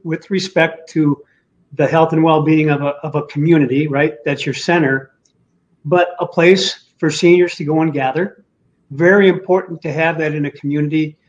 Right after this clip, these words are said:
Uh, otherwise, seniors leave and go elsewhere. And then childcare.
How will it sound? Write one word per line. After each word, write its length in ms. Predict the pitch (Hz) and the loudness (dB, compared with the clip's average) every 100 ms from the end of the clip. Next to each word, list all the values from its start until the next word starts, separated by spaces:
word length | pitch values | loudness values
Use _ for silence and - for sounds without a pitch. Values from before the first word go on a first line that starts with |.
| _ _ _ - | _ _ _ -6
Uh, 320 | 147 147 151 | 0 0 0
otherwise, 400 | 185 185 175 170 | 2 4 4 2
seniors 360 | - 170 156 147 | 0 0 0 -2
leave 360 | 143 139 151 - _ _ _ _ _ - | 0 0 -2 -10 _ _ _ _ _ -14
and 120 | 143 | -6
go 120 | 147 | -4
elsewhere. 580 | 143 127 - 139 147 151 _ _ _ _ - | -4 -6 -8 -8 -8 -10 _ _ _ _ -4
And 120 | 156 | 2
then 160 | 170 165 | 2 2
childcare. 640 | - 151 139 123 127 113 | 0 0 0 -6 -14 -16